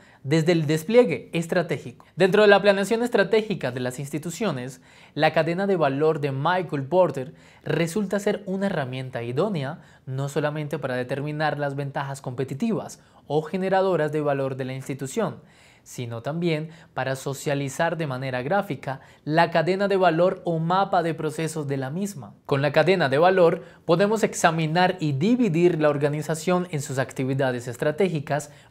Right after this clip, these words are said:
más importantes, para identificar los costos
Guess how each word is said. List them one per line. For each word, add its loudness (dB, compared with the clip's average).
más -4
importantes, -4
para 8
identificar 4
los -2
costos 0